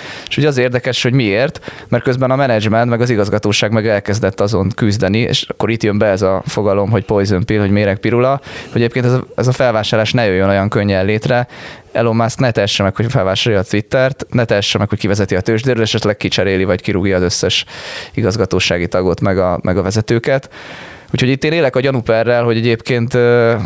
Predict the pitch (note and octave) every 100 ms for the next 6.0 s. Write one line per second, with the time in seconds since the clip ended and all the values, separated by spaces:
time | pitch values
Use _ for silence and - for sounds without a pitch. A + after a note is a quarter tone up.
0 | - - A2 A#2 - A#2 A#2 A#2+ A#2+ A2+
1 | A#2 A#2 A2 F#2+ G#2 F#2+ G#2 A2 F#2+ F2+
2 | F#2+ F#2 G2 - G2 F#2+ G#2+ F2+ F2+ G#2+
3 | B2+ B2 A#2 A2 G2+ A2+ G#2 - F#2 F2+
4 | F2 F2+ F#2+ - F#2+ F2+ F#2 F#2+ E2+ F#2
5 | - F2+ F2 F2+ F#2+ F2 F2 F#2+ F2+ A#2+